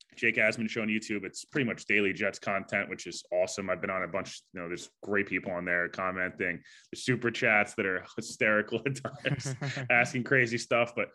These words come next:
Speaker 1: make
Speaker 2: gets
Speaker 1: sure you're following
Speaker 2: wild.
Speaker 1: Jake. Yeah, no, it gets wild, but it's, it's good fun. And there's a lot of great guests on. I think you had, I believe you had Hoodie Allen or, or someone on the show, uh, recently that was a, a big time guest that I, uh, I was, I saw you post on Instagram.
Speaker 2: So by the time this airs, Hoodie Allen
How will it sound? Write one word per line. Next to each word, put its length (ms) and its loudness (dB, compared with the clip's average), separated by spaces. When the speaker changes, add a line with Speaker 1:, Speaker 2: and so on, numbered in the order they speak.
Speaker 1:
make 120 2
Speaker 2:
gets 140 6
Speaker 1:
sure 80 6
you're 80 6
following 160 8
Speaker 2:
wild. 100 2
Speaker 1:
Jake. 380 0
Yeah, 160 4
no, 160 6
it 80 2
gets 180 2
wild, 260 6
but 60 4
it's, 160 -2
it's 160 -6
good 180 0
fun. 280 0
And 160 -4
there's 100 0
a 20 6
lot 120 6
of 40 -4
great 200 2
guests 260 2
on. 80 -2
I 60 -2
think 160 -4
you 80 6
had, 180 6
I 60 0
believe 180 6
you 60 8
had 80 4
Hoodie 300 0
Allen 420 -2
or, 240 -2
or 60 -2
someone 280 0
on 200 -2
the 60 -10
show, 480 0
uh, 140 -2
recently 380 0
that 80 0
was 100 -4
a, 280 -10
a 40 -8
big 240 0
time 240 0
guest 380 0
that 120 -2
I, 240 2
uh, 280 0
I 100 -4
was, 220 -8
I 60 -6
saw 160 -6
you 100 -2
post 300 -6
on 80 -6
Instagram. 420 -6
Speaker 2:
So 140 -6
by 140 2
the 80 0
time 300 2
this 160 -2
airs, 440 0
Hoodie 240 4
Allen 480 2